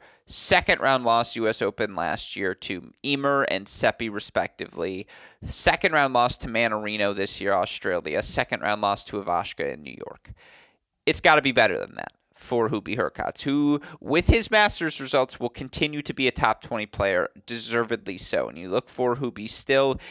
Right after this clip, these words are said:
even in the live rankings right now, Hurkacz sitting at number nine, which is a new career high. He's also ninth in the points race.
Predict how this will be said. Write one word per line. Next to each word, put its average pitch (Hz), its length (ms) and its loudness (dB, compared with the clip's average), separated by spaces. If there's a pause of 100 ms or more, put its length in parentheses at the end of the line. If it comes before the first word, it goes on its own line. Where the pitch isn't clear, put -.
(220)
even 135 260 -2
in 123 200 -2
the 113 100 2
live 110 360 4
rankings 110 440 -2
right 101 140 0
now, 101 180 2
Hurkacz 107 460 -2
sitting 110 340 -2
at 87 160 -2
number 101 240 -4
nine, 110 540 -2
which - 180 -10
is 113 120 -8
a 104 40 -8
new 98 180 -8
career 98 420 -6
high. 110 260 0
He's - 220 -6
also 95 220 -2
ninth 107 640 -6
in 123 180 -6
the 98 60 -2
points - 480 -6
race. 117 440 2